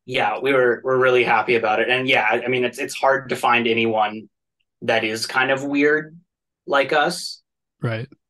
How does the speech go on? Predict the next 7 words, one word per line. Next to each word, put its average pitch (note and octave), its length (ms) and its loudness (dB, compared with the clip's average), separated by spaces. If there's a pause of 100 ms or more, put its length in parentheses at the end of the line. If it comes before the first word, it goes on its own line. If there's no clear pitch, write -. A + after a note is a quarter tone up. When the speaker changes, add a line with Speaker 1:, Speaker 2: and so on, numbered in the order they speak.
(140)
Speaker 1:
Like, - 140 -2
I C#3+ 60 2
semi-regularly C#3 1120 4
on B2 200 4
our B2 100 2
Instagram, A2+ 800 -2 (580)
I, B2+ 160 2